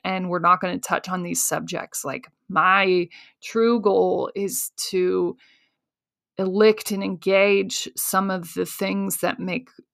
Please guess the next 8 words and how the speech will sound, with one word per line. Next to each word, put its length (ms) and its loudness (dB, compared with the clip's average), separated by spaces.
people 460 -4
passionate 880 -6
about 300 0
a 40 -6
subject 540 -8
matter, 400 -10
because 420 -8
that 240 -4